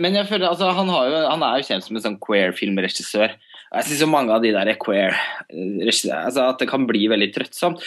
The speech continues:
Og det synes jeg også noen av de tidligere filmene hans var. Mens Kaboom, på tross av at han tar jo selvfølgelig opp, eh, det er jo et tema, det her, seksuell orientering og seksuell,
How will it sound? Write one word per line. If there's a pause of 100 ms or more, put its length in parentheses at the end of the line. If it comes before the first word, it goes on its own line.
(160)
Og
det
synes
jeg
også
noen
av
de
tidligere
filmene
hans
var. (240)
Mens
Kaboom,
på
tross
av
at (100)
han
tar
jo
selvfølgelig
opp, (180)
eh, (420)
det
er
jo
et
tema,
det
her, (320)
seksuell
orientering
og
seksuell,